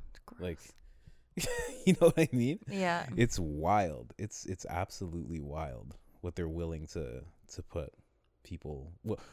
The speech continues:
Speaker 2: what they're willing to put into people's minds.
Speaker 1: Yeah, for sure.
Speaker 2: You know, like, yeah, right now it's, it's straight up bugs. It's straight up bugs. And it's straight up, I've noticed,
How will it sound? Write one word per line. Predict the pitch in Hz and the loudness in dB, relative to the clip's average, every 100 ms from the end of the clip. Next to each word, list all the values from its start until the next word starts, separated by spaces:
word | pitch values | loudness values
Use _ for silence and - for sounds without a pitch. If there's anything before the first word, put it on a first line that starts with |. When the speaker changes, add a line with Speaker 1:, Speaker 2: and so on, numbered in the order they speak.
| - | -6
Speaker 2:
what | 101 | -2
they're | 101 | 0
willing | 95 101 | 0 0
to | 90 | -2
put | - 92 | -4 -6
into | 87 | -6
people's | - 78 76 | -6 -8 -8
minds. | 78 76 65 - - - - | -8 -8 -10 -16 -20 -20 -4
Speaker 1:
Yeah, | 185 170 | 0 0
for | - 180 | 0 -8
sure. | - - - - - _ - | -6 -8 -8 -16 -20 _ -12
Speaker 2:
You | 85 76 | -8 -8
know, | 71 87 _ - | -10 -14 _ -12
like, | 85 85 | -6 -2
yeah, | 95 80 | -2 -2
right | 80 76 | -4 -4
now | 90 90 | -6 -6
it's, | 73 | -10
it's | - - - - | -16 -18 -20 -20
straight | - - 87 78 | -20 -10 -6 -6
up | 76 | -6
bugs. | 80 92 - - - _ _ _ _ _ - | -6 -6 -8 -20 -20 _ _ _ _ _ -14
It's | - | -10
straight | - 98 | -2 0
up | 92 | 0
bugs. | - 92 107 - - - - | 0 0 -2 -10 -16 -12 -4
And | 101 139 202 | 2 2 2
it's | 165 - | -2 -4
straight | - 170 | 2 6
up, | 147 - - _ _ _ _ _ - | 6 4 -2 _ _ _ _ _ 2
I've | 120 143 | 4 4
noticed, | 101 92 131 175 - - | 4 2 2 0 -4 -14